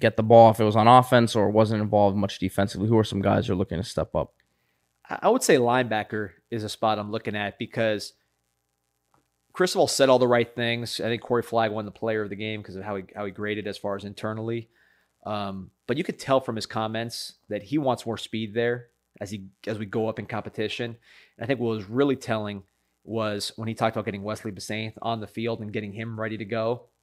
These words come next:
Speaker 2: Uh, Caleb Johnson's a guy, the U C L A transfer, who I thought was the best player in the scrimmages as far as linebackers. I know others who saw the scrimmages agreed,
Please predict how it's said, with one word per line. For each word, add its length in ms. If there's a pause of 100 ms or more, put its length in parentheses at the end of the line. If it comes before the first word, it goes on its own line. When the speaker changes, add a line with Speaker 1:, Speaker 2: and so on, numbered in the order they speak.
(280)
Speaker 2:
Uh, 240
Caleb 260
Johnson's 400
a 60
guy, 320
the 100
U 120
C 200
L 100
A 60
transfer, 600 (320)
who 300 (160)
I 140
thought 240
was 140
the 100
best 300
player 300
in 80
the 60
scrimmages 480
as 100
far 180
as 80
linebackers. 580
I 60
know 320
others 460
who 180
saw 220
the 100
scrimmages 400
agreed, 540